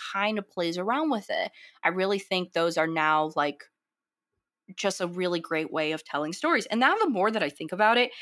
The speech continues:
this really does have a lot of Fleabag-like elements to it that I think work well for the movie. You have moments where Zola kinda talks to the camera, even moments where Stephanie talks to the camera, and that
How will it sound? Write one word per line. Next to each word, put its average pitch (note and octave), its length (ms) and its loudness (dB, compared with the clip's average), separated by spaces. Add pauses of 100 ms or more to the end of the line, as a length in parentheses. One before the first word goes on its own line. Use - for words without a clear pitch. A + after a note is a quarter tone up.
(160)
this B3+ 200 0
really D4 320 2
does G3+ 300 0
have F3 220 2
a E3 80 4
lot D#3 380 2
of D#3+ 160 0
Fleabag-like D#3 880 0 (540)
elements C4+ 360 2
to F3 100 -2
it G2 220 0
that G#3 100 4
I A3 60 2
think B3+ 280 -2
work G3 300 0
well F#3+ 180 4
for F#3 140 -2
the F#3 60 -2
movie. G3 440 -4
You F3+ 180 -6
have F#3 200 0
moments G#3+ 380 2
where F#3 120 0
Zola F3+ 380 0
kinda F3 220 2
talks - 300 -2
to - 60 -18
the - 60 -20
camera, G3+ 400 2 (260)
even B3+ 280 0
moments B3 320 0
where A#3+ 80 -8
Stephanie A3+ 340 0
talks E3 260 2
to F3 60 -2
the D#3+ 80 0
camera, D3+ 460 -2
and F3+ 240 -2
that F3+ 180 4